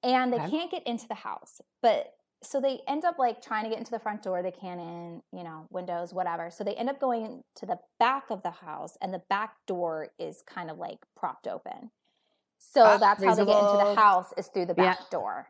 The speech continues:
Speaker 1: It's like ajar.
Speaker 2: Yeah.
Speaker 1: It's not, like, forced. It's just, like, kinda open.
Speaker 2: But even if there's anything open, that gives the police, like, what is it, reasonable, uh, or cause, what is the thing that's called when they get to enter, if they're concerned, if they heard something?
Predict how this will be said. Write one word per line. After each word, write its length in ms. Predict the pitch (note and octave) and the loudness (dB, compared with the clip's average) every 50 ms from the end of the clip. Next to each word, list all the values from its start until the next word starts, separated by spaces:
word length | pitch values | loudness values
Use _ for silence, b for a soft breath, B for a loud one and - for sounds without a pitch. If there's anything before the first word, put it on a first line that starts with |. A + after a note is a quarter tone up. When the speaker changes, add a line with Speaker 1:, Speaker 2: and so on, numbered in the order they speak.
| - | -10
Speaker 1:
It's 120 | - A3 C#4 | -6 -2 -2
like 120 | C4+ C#4 | 0 0
ajar. 480 | C4+ - - G#3+ F3 C3 G2 F2 C2+ - - | -2 -4 2 2 2 2 2 -2 -6 -4 -2
Speaker 2:
Yeah. 100 | F#3+ F#3+ | -2 -2
Speaker 1:
It's 80 | F#3+ | 0
not, 100 | - - | -2 -2
like, 140 | - G3+ G3 | -2 -2 -4
forced. 640 | - - _ - A3 A3 A3+ B3 D4 D4 - - - - | -4 -12 _ -2 0 2 2 2 0 -2 -4 -14 -8 -6
It's 160 | G#3+ G#3 - | -6 -6 -4
just, 140 | - G3+ - | -6 -4 -2
like, 140 | G#3+ F#3+ - - | -4 -4 -4 -6
kinda 220 | - F#3 F3+ D#3 - | -8 -8 -8 -6 -8
open. 420 | D#3 - - - - F3+ G#3 G#3 _ _ _ _ _ _ _ _ _ _ b b b b | -10 -10 -10 -12 -12 -12 -18 -18 _ _ _ _ _ _ _ _ _ _ b b b b
Speaker 2:
But 100 | A#3+ A#3+ | 4 4
even 240 | C4 C4+ B3+ D4+ D4+ | 4 4 2 2 2
if 160 | D#4 D4 - | 2 2 2
there's 160 | C#4 C#4 A#3 | 2 2 4
anything 380 | A3+ A3+ A#3+ A#3+ A#3 C4+ B3 F#3+ | 2 0 0 0 -2 -2 0 2
open, 340 | F#3 G3 F#3+ A3+ A#3 A#3 A3+ | 2 2 4 2 2 2 2
that 160 | G#3 F#3+ F#3 | 0 0 0
gives 180 | G#3+ G3+ G3 | -2 -4 -2
the 100 | - G#3+ | -6 -6
police, 340 | F#3+ - A3 G3+ G3 F#3+ F#3+ | 0 2 2 4 4 2 2
like, 180 | G3+ F#3+ F3+ F#3 F3+ - - | 2 0 0 -2 -8 -10 -4
what 160 | G3 G3 G3 | -2 0 0
is 100 | G#3 G#3 | 2 2
it, 160 | A3+ G3+ - | 2 2 2
reasonable, 920 | F3+ F#3+ F#3+ F#3 G3+ F#3+ F#3+ G3 F#3+ F#3+ F#3+ F#3 F#3+ F#3 F3+ F#3 F3 - - - | 2 0 2 2 0 2 6 6 6 8 8 6 6 6 6 4 4 2 0 0
uh, 540 | F3+ F3 F3 E3+ E3 D#3+ D#3 D#3+ E3+ F#3 F#3+ - - _ _ _ _ _ _ - | 2 4 4 4 4 4 4 4 2 2 0 -4 -14 _ _ _ _ _ _ -2
or 120 | G3+ G#3 G3 | -2 -2 -2
cause, 340 | - - - G3 G3+ G#3 G#3 - | -2 0 2 4 4 2 0 -2
what 140 | A3 B3+ C4 | -2 2 2
is 100 | D#4 C#4 | 4 4
the 80 | E4+ E4+ | 4 4
thing 160 | E4+ E4 D4+ | 4 4 4
that's 220 | D4+ C#4+ C#4+ - | 4 4 2 2
called 240 | - C4+ C4+ C#4+ B3+ | 0 2 2 2 2
when 80 | B3+ A#3+ | 2 0
they 80 | A#3 | 2
get 140 | A3+ A#3+ A3+ | 2 2 0
to 100 | A#3 G3+ | 2 0
enter, 360 | G#3+ A3 A3 A#3+ A#3 A#3 A3+ G#3+ | 0 0 2 4 4 6 6 4
if 180 | G3 G3 G3 | 2 0 0
they're 100 | G#3 G3 | 0 0
concerned, 640 | F#3+ - G3+ F#3+ F#3+ - G3+ G3+ G3+ G3+ G3+ G3 F#3+ | 0 -2 -8 -6 0 2 2 2 2 0 0 -2 -2
if 60 | F#3+ | -2
they 100 | F#3 F3+ | -2 -2
heard 240 | E3+ G#3 G3 G3 G3 | 2 0 0 0 0
something? 580 | - G#3 G3+ G3 G#3 G3 G3 G3 G3 G3 G3 | -2 -2 0 0 0 0 0 0 -2 -2 -6